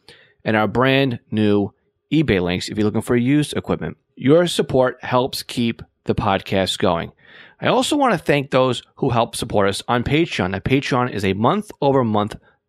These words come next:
type of s-, sponsorship platform. And there's three different tiers. The first tier for a buck a month, you're just help, helping to support us.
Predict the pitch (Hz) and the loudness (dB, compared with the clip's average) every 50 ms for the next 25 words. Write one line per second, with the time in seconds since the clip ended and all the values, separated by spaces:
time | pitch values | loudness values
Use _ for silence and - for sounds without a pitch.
0 | _ _ - - 131 117 117 101 - - - - - - - - - - 139 135 | _ _ -6 -6 -4 -2 -2 -4 -4 -8 -10 -12 -14 -18 -16 -10 -2 0 2 2
1 | 131 - 131 - - 120 107 - - _ _ - - 120 110 104 - - 107 95 | 2 0 -2 -2 -2 -4 -4 -4 -12 _ _ -2 0 2 2 0 -2 -2 -4 -4
2 | 87 - - _ - - - - - - - - _ _ _ _ _ _ _ _ | -4 -6 -12 _ -20 -20 -20 -20 -20 -20 -20 -20 _ _ _ _ _ _ _ _
3 | _ - 131 123 123 113 - - 160 175 175 - 147 123 - - 95 95 90 - | _ -2 0 0 0 0 0 2 2 2 4 2 0 -2 -2 -2 -4 -4 -4 -6
4 | - - - _ _ _ _ _ _ - 110 - - 196 214 190 - - - 202 | -8 -12 -12 _ _ _ _ _ _ -12 -10 -4 -2 -2 0 0 -2 0 0 0
5 | 185 - - 151 113 - - 139 160 - 170 131 117 107 107 104 - _ - - | 0 2 2 2 2 2 2 0 0 0 0 2 2 2 0 0 -4 _ -20 -20
6 | _ _ _ - - 110 117 117 - 127 110 - - _ - - 117 117 113 117 | _ _ _ -6 -4 -2 -2 0 0 -2 -2 -4 -8 _ -14 -4 -2 -2 -2 -2
7 | 113 98 101 101 92 - 107 101 - - - - - - | -4 -6 -6 -8 -4 0 0 0 0 0 -4 -8 -10 -12